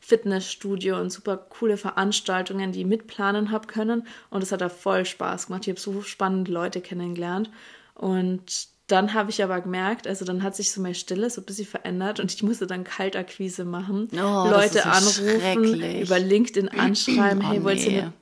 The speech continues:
Speaker 1: einen Platz bei uns buchen?“ Und dann hab ich auch gemerkt, okay,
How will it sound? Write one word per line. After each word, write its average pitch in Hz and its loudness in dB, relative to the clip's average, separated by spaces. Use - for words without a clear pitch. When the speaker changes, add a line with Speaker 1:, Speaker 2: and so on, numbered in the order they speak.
Speaker 1:
einen 190 -2
Platz 190 -4
bei 214 -2
uns 202 -2
buchen?“ 214 -4
Und 196 0
dann 202 2
hab 220 4
ich - -2
auch 202 2
gemerkt, 202 2
okay, 220 2